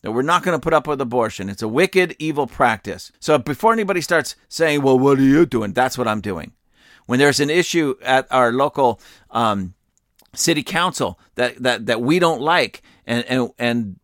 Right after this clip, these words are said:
we need to go and fight against it, and we need to talk and let our voices be heard, well, that's where we're at. That's where we're at. We have rallies. We do these things. We m-, let our voices be heard.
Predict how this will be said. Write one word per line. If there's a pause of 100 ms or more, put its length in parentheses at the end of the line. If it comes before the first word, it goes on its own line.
(140)
we
need
to
go
and
fight
against
it,
and
we
need
to
talk (240)
and
let
our
voices
be
heard,
well,
that's
where
we're
at. (540)
That's
where
we're
at.
We
have
rallies.
We
do
these
things.
We
m-,
let
our
voices
be
heard.